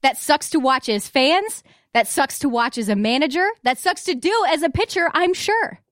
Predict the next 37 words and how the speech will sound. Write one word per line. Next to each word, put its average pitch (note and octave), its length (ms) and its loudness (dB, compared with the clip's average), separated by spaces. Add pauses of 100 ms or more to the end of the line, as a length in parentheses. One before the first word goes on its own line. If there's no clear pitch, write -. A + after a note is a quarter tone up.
(260)
But C4 160 0
you D4+ 80 2
know C4+ 140 2
what? D#4+ 360 2 (380)
Not D4 240 2 (220)
every F#4+ 400 -2
homecoming E4 960 0 (300)
back E4+ 300 2
to - 160 -2
action D4+ 680 2 (100)
off E4+ 340 0
the - 100 2
D D4 300 2
L C#4 240 2
comeback D#4+ 580 0
is F4 200 -2
gonna G#4+ 320 0
be E4+ 120 0
like E4 200 0
J C4+ 200 0
D D#4 120 0
Martinez. F4+ 800 -2 (400)
So F4+ 280 0
why E4+ 520 0
the C#5 360 -2
hell C#4 360 2
are F#4+ 160 2
we G4 200 0
giving G#4+ 480 0
up F4+ 240 2
on E4+ 220 2
this D#4+ 300 -2
team F#4 440 0 (340)
after D#4+ 360 2
one D#4+ 400 2
bad D4 320 0
game? A#3+ 300 -2